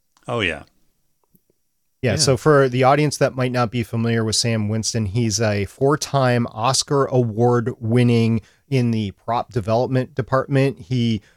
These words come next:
Speaker 2: won for, uh, like, Jurassic Park was one of them, Terminator, Terminator Two. Uh, so he was doing a lot of great special effects movies, starting in, like, nineteen seventy-two, running all the way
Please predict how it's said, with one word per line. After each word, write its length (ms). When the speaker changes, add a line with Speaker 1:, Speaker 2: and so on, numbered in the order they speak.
Speaker 2:
won 540
for, 880
uh, 300
like, 200
Jurassic 420
Park 300
was 160
one 160
of 80
them, 180
Terminator, 720
Terminator 580
Two. 580
Uh, 140
so 220
he 140
was 160
doing 280
a 120
lot 320
of 140
great 300
special 400
effects 340
movies, 400
starting 400
in, 100
like, 240
nineteen 240
seventy-two, 480
running 300
all 240
the 100
way 360